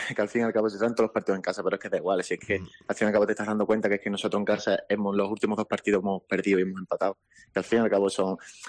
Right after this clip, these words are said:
Speaker 1: y te han venido equipos de super-, de superior categoría. Eh,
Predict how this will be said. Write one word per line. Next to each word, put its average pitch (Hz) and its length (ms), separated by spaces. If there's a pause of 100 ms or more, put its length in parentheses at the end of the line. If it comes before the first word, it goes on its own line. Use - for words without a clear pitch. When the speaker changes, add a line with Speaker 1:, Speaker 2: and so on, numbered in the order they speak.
Speaker 1:
y 98 80
te 101 80
han 107 80
venido 107 140
equipos 101 220
de - 40
super-, 107 400
de 95 160
superior 95 280
categoría. 92 440 (420)
Eh, 90 500